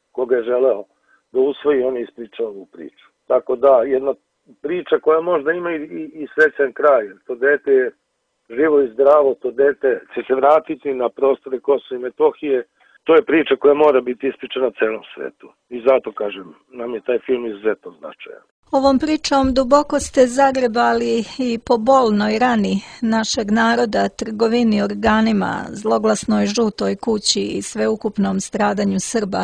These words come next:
Speaker 2: koje i danas traje.
Speaker 1: Pa da, vidite, to zločin je zaokružen ćutanjem. Mnogo smo ćutali o našim zločinima.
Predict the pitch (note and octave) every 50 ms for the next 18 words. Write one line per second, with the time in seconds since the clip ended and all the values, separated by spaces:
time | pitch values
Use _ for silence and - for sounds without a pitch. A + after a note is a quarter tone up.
0 | G3 _ - G#3+ - - - F#3 F#3 F#3 F#3 F#3 F3+ E3+ F3 F3 - - - -
1 | - C4 G#3+ - - _ _ _ _ _ _ _ - E3 D#3+ D3+ F3 D#3+ C#3+ G#2+
2 | G#2+ C3+ D#3 D3 C#3 C3 - - C#3 C3 - - - - - D3+ D3+ C#3+ C#3+ C3+
3 | - - - - - - - - _ _ - A#2 C3 E3 F#3+ - - E3 D3+ C#3+
4 | B2 C#3 D#3 D#3+ C#3+ - D#3 B2+ C3 C3+ A2+ - B2+ A#2+ G#2+ _ - F2+ D#2 D2
5 | C#2+ _ _ _ _ _ - - _ - C#3+ D3 D#3+ F3 D3+ C#3 A#2+ - - B2
6 | - - C#3 B2+ - C3+ B2 A#2 A#2 A2+ A2+ A#2 G#2+ - - A2 G2+ F#2+ F2+ E2
7 | - - - _ _ _ _ _